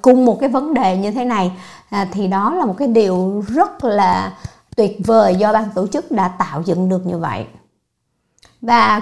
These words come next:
quý vị thấy hình ở đây, à, là bốn người dân biểu. Từ bên trái qua đây là ông Chris Smith, rồi đây là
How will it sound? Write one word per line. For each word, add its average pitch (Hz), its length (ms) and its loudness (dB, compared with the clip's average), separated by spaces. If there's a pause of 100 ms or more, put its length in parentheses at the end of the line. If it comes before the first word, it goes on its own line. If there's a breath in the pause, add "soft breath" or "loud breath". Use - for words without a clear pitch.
quý 320 120 2
vị 185 400 2
thấy 233 460 0
hình 208 280 0
ở 185 160 -2
đây, 247 360 4 (400 loud breath)
à, 208 180 -2
là 185 520 2 (220)
bốn 226 560 2
người 180 460 -2 (160)
dân 214 360 -2
biểu. 190 340 2 (480 loud breath)
Từ 208 300 2
bên 214 400 0
trái 233 420 0 (100)
qua 208 260 2
đây 202 200 0
là 202 160 2
ông 208 260 -2 (160)
Chris - 280 -4
Smith, 277 300 0 (500 soft breath)
rồi 196 300 2
đây 233 500 4
là 185 460 2